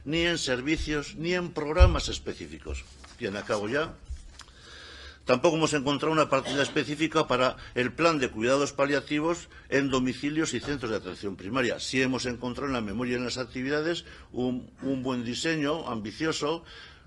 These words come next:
con cinco experiencias piloto que se han planteado y con la experiencia de Álava que conocemos, pero no conocemos el despliegue del plan de cuidados paliativos en domicilios y centros de atención primaria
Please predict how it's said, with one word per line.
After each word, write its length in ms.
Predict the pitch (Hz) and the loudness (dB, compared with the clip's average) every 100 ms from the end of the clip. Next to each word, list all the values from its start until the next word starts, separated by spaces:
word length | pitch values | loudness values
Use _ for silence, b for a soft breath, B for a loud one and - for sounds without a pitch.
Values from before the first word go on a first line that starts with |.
| - | -2
con 280 | 117 117 113 | 0 2 0
cinco 360 | - 156 131 | -2 0 0
experiencias 480 | 110 120 117 107 - | 0 0 -2 -2 -6
piloto 540 | - 127 170 156 160 | -2 0 0 0 -4
que 140 | - 110 | -2 -4
se 120 | 117 | 0
han 300 | 113 113 110 - | 0 0 -6 -4
planteado 560 | 117 107 143 156 160 | -4 -2 0 2 2
y 20 | 151 | 0
con 140 | 113 | -2
la 60 | 98 | -2
experiencia 440 | - 123 123 123 | -4 -4 -2 0
de 120 | 139 | 2
Álava 300 | 143 131 139 | 4 4 2
que 120 | 131 | 0
conocemos, 640 | 117 110 107 151 135 156 B B B B - | -4 -6 -2 0 0 -2 B B B B -4
pero 240 | 127 135 | 0 2
no 140 | 170 202 | 2 0
conocemos 720 | 170 139 117 135 139 147 147 B B - | 0 0 0 -2 0 -2 -4 B B -4
el 300 | - 127 123 | 2 2 4
despliegue 760 | 117 - - 170 165 143 170 | 4 4 2 4 4 4 0
del 220 | 135 117 113 | 0 -2 0
plan 300 | 127 147 143 | 0 0 0
de 120 | 123 | -2
cuidados 360 | 117 120 135 | 0 0 0
paliativos 640 | - 120 107 - 131 135 127 | 0 -2 -2 -2 -4 -2 -2
en 140 | 113 | -2
domicilios 640 | 98 95 90 123 123 135 113 | -2 -4 -4 -4 -2 -4 -4
y 80 | |
centros 260 | 90 127 123 | -6 -6 -4
de 80 | 117 | -4
atención 400 | 104 92 110 110 | -4 -6 -4 -4
primaria 540 | 104 107 113 120 123 | -4 -2 0 0 -4